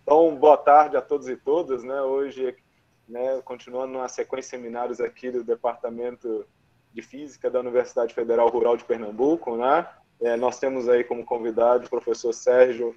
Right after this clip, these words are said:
Magalhães, da Universidade Federal do Rio Grande do Sul, né? Então, vou ser de mais direto, né?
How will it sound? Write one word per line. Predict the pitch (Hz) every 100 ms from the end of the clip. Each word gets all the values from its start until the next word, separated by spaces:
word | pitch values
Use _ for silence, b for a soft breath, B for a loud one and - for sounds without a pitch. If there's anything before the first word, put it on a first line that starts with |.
| _
Magalhães, | 120 113 110 113 127 139
da | 123
Universidade | 120 113 - 120 -
Federal | 117 110 110 117 120 b _
do | 117
Rio | 123 113
Grande | 113 113
do | 127
Sul, | - 165 202 b b _ _
né? | 131 156 156
Então, | 143 143 147 147 139 131
vou | 123 123
ser | - 123
de | 120
mais | 120 120
direto, | 113 123 147 151 117
né? | 123